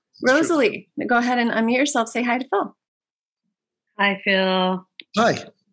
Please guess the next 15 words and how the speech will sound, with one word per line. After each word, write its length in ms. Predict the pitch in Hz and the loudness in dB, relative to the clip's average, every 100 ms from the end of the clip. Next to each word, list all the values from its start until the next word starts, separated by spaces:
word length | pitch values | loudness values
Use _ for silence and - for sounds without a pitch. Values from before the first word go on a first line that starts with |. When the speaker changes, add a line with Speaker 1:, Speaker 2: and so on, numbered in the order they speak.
| - | -2
Speaker 3:
Thank 180 | 170 180 | -2 -2
you 80 | |
for 100 | 175 | -6
being 320 | 156 175 175 170 | 0 0 0 0
here. 380 | 185 185 190 - _ _ _ | 2 2 0 -6 _ _ _
Speaker 1:
My 80 | 117 | -4
pleasure. 320 | 147 165 104 - _ _ _ _ _ - | -2 -2 -4 -10 _ _ _ _ _ 0
Speaker 3:
Um, 460 | 190 185 180 185 175 | 0 2 0 -2 0
I 100 | 185 | 0
have 300 | 196 226 247 | 2 2 2
a 540 | 262 269 262 254 254 - | 2 2 2 2 0 0
actually 420 | 165 180 - 214 | -2 -2 -4 -2
very 260 | 190 185 180 | 0 0 0
specific 640 | - 175 165 - - 165 | -4 -6 -4 -6 -4 -4
question, 920 | - 160 160 185 175 165 165 165 151 | -2 -2 0 0 0 0 -2 -2 -4